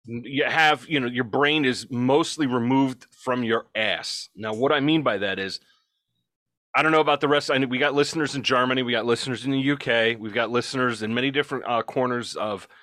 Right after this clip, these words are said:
this, uh, ridiculous planet that we inhabit. But here, in this particular ridiculous country that we live in,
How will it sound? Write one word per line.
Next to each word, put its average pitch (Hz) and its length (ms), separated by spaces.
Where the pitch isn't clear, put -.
this, - 300
uh, 98 360
ridiculous 123 560
planet 110 480
that 107 60
we 101 120
inhabit. 95 500
But 107 140
here, 165 360
in 127 100
this 143 140
particular 143 420
ridiculous 123 640
country 165 400
that 120 120
we 113 120
live 117 280
in, 101 220